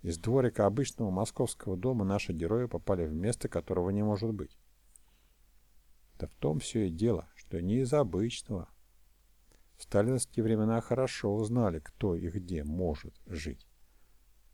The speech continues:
Вот только не надо мне говорить про номенклатуру. Да что такое номенклатура? Это всего лишь перечень должностей, для занятия которых претендент должен обладать определёнными качествами.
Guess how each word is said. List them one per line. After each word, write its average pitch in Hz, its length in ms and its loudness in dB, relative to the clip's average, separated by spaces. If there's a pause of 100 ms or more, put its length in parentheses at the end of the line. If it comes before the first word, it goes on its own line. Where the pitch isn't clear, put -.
(480)
Вот 107 280 -2
только 143 300 2
не 135 120 0
надо 135 240 2
мне 98 160 0
говорить 95 360 2
про 104 200 -4
номенклатуру. 101 960 -2 (460)
Да 117 120 0
что - 180 2
такое 151 360 2
номенклатура? 127 760 0 (680)
Это - 200 -6
всего - 300 2
лишь 139 220 -4
перечень 139 480 0
должностей, 135 840 0
для 107 160 0
занятия 101 440 0
которых 120 480 -2
претендент 90 520 -4
должен 104 300 -2
обладать 85 480 -2
определёнными 101 560 -2
качествами. - 580 -6